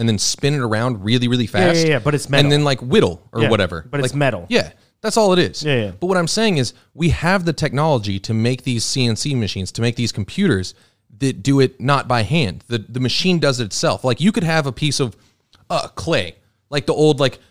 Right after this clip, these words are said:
Speaker 1: where they got the tables with the clay spinning on it and you sit there and you shape it with your hands and stuff
Speaker 2: Yeah.
Speaker 1: and all that bullshit. Have that, but it's just a machine doing it and shaping it into the exact vase or whatever because it's being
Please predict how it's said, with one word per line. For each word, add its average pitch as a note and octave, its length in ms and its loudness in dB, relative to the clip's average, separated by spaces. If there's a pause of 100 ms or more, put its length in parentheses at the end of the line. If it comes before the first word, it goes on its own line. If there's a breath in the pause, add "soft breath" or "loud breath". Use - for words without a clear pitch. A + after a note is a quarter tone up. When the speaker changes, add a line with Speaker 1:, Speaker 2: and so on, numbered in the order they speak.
Speaker 1:
where D3+ 100 0
they D3 100 2
got D3 140 2
the C#3 60 -4
tables D3+ 440 0
with C3+ 140 -4
the C3 40 -4
clay C#3 260 -2
spinning D3 340 -2
on D3 100 0
it C#3+ 100 0
and B2 100 -6
you G#2+ 40 0
sit B2+ 220 -6
there C#3 120 2
and C3 100 2
you G2+ 60 -2
shape A#2+ 360 0
it C#3 60 0
with B2 180 -4
your B2 140 0
hands A#2+ 360 0
and C3+ 100 -2
stuff D3 500 0
Speaker 2:
Yeah. B2+ 260 -6
Speaker 1:
and C3 100 -2
all C3+ 120 2
that C3+ 160 0
bullshit. D3+ 360 0 (220 loud breath)
Have E3 260 0
that, D#3 240 0
but C3+ 80 0
it's B2+ 140 0
just - 160 -2
a - 20 2
machine D#3 480 0
doing A2 320 2
it G#2 160 -4 (200 soft breath)
and A2+ 120 -4
shaping C3 440 0
it A2+ 140 2
into A#2 220 0
the A#2 120 0
exact A#2 420 -2
vase B2+ 320 -2
or A#2 120 -8
whatever G#2+ 280 0
because G#2 260 -2
it's G2+ 120 -8
being A#2+ 260 -2